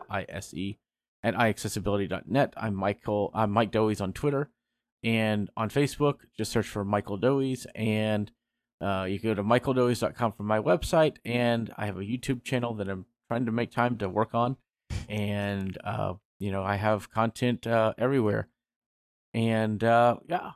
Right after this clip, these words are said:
just very excited to, uh, be on Clubhouse. I'm there as well, so find me on Clubhouse.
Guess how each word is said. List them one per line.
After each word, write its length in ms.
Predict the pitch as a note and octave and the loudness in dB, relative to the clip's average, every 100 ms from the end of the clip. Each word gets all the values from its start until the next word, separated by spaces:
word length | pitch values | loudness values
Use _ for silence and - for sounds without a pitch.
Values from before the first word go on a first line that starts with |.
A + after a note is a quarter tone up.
| _ _ _ | _ _ _
just 200 | B2 - | -6 -2
very 280 | A#2+ C3 C3+ | 2 4 4
excited 460 | B2+ C3 A#2+ A#2+ - - | 2 2 2 0 -8 -8
to, 320 | A#2 A2 A2 | -4 -2 0
uh, 220 | G#2 G2+ G#2+ _ _ _ _ _ - | 0 0 -4 _ _ _ _ _ 2
be 60 | A2+ | 2
on 120 | A2 | 2
Clubhouse. 560 | - B2 A2+ B2+ A#2+ A#2 | 4 2 4 4 4 0
I'm 120 | G#2+ | 2
there 160 | A#2 | 2
as 160 | A2+ G2+ | 2 0
well, 380 | G#2+ B2 B2 C3+ | 2 6 6 4
so 160 | - | -2
find 280 | G#2 A2+ A2+ | -4 -2 -2
me 100 | A2+ | -2
on 100 | G#2+ | -4
Clubhouse. 640 | - C3+ C3+ C3 C#3 - | -2 -2 0 0 -2 -6